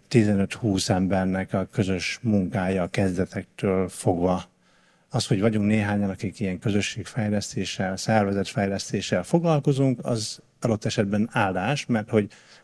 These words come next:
van némi rálátásunk ilyen, ö, folyamatokra, de az, hogy ezt csinálja egy csomó ember együttműködve, valójában ezen múlik, ö,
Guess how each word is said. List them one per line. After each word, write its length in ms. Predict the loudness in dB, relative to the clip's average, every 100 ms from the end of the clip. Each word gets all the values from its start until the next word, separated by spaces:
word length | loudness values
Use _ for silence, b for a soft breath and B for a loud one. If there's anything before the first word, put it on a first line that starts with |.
| B
van 160 | -2 0
némi 560 | 2 2 0 0 -2
rálátásunk 880 | -2 0 0 -2 -2 -6 -2 -4 -2
ilyen, 400 | -2 0 0 -2
ö, 360 | -2 -2 -2 -4 -8
folyamatokra, 880 | -2 2 4 4 2 4 2 2 -4 b b b b
de 220 | -4 2 2
az, 160 | 2
hogy 220 | -2 -2
ezt 180 | -2 -6
csinálja 480 | 0 2 4 4 2
egy 160 | 0 -2
csomó 320 | 0 2 2
ember 440 | 4 4 4 0 -4 -4
együttműködve, 1080 | -2 0 -2 2 2 4 0 2 0 0 -2
valójában 760 | -2 2 4 4 2 2 0 0 B B _ -4
ezen 320 | 0 0 0
múlik, 560 | 0 0 -2 -6 -14 -14 -2
ö, 280 | 0 2